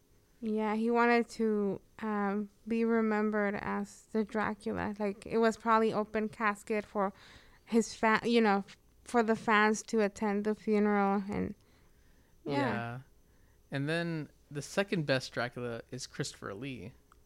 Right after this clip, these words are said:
Speaker 2: which he passed away as well. In fact, I, you know, Christopher Lee, he was on, uh, Star Wars Attack of the Clones. He was Count Dooku.
Speaker 1: Yeah, and he was also Saruman the, the Wizard in,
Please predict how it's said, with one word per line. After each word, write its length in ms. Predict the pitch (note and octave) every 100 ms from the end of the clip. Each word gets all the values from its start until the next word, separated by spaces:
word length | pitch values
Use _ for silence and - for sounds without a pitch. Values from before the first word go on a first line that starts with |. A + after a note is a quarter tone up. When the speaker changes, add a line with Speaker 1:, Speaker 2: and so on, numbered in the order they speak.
| _
Speaker 2:
which 500 | B2 A#2 - - - -
he 220 | - D3+
passed 320 | D#3 B2+ -
away 160 | A2 F2+
as 120 | -
well. 420 | A2+ A2+ A#2 D3 - _ _ _ _ _ _ _ _ _ _ _ _ _ _ _ -
In 80 | C3
fact, 280 | E3 E3+ -
I, 100 | C3+ _ -
you 80 | D#3+
know, 100 | C#3
Christopher 380 | E3+ - D#3+
Lee, 200 | C3+ C3+
he 140 | C3+ C3
was 180 | C3 C3
on, 220 | B2+ A#2+
uh, 240 | A2 G#2+
Star 280 | - - C3
Wars 520 | C3 B2 A#2+ - - -
Attack 260 | C3+ C3+ B2+
of 60 |
the 60 | A#2+
Clones. 600 | C#3 D3 E3+ F#3+ - - _ _ _ _
He 160 | - C3+
was 220 | B2+ -
Count 280 | - A#2+ B2+
Dooku. 380 | C#3 - - C3+ _ _ _ _ _ _ - - - _
Speaker 1:
Yeah, 260 | - A3 G#3+
and 100 | A3
he 140 | G#3+
was 260 | A#3+ A#3+ A3 A#3
also 680 | A3+ A3 A#3 A3+ A3+ G#3+
Saruman 720 | G3+ A3 G#3+ A3 A3 G#3+ G#3+ -
the, 320 | G3+ G3 G3
the 120 | G#3
Wizard 520 | G3+ G#3 G#3 G#3 G3 F#3+
in, 260 | F#3 F#3+